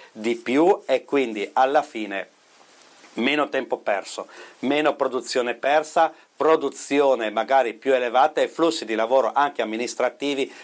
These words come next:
ristretti possono permettere da un lato il risparmio, da un lato un incasso maggiore. Lo abbiamo detto all'inizio, ormai tutta la nostra vita è inclusa all'interno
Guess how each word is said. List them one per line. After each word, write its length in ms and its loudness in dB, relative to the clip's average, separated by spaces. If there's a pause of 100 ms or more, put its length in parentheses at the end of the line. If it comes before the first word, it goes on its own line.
(160)
ristretti 720 0
possono 480 -2
permettere 500 -4
da 80 -4
un 140 -2
lato 400 -2
il 180 -2
risparmio, 560 -2 (240)
da 220 4
un 120 -2
lato 420 2
un 200 0
incasso 760 -2 (200)
maggiore. 600 0
Lo 100 0
abbiamo 320 0
detto 480 -2 (200)
all'inizio, 720 0
ormai 840 2
tutta 300 -4
la 80 2
nostra 360 -2
vita 500 -2
è 340 -2
inclusa 920 0
all'interno 840 -2